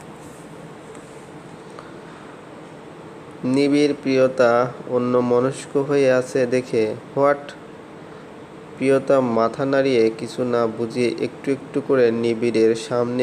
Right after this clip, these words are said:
এগিয়ে এসে, "আপনাকে একটু পড়ার সুযোগ দিবেন?"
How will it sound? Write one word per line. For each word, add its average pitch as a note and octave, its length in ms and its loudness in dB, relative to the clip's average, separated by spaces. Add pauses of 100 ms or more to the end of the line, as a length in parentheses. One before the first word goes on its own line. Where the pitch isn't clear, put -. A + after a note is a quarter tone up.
এগিয়ে A#2+ 280 2
এসে, A#2+ 260 0 (880)
"আপনাকে C3+ 480 0
একটু C#3+ 280 0 (320)
পড়ার B2+ 320 6
সুযোগ B2 460 -4 (140)
দিবেন?" B2+ 340 4